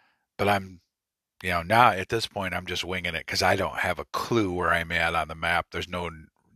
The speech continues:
no need looking at it. Then the road turns to almost like a lane or an alley.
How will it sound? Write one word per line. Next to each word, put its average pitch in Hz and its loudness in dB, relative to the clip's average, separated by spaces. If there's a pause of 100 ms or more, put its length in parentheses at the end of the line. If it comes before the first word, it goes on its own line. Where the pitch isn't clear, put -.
(220)
no 92 -6
need 85 -6
looking 92 0
at 90 4
it. 92 -4 (2250)
Then 135 6 (240)
the 113 2
road 107 2 (640)
turns 110 4
to 107 2 (120)
almost 110 2 (1400)
like 101 4 (1000)
a 98 -4
lane 92 -2
or 87 -2
an 85 -4
alley. 82 0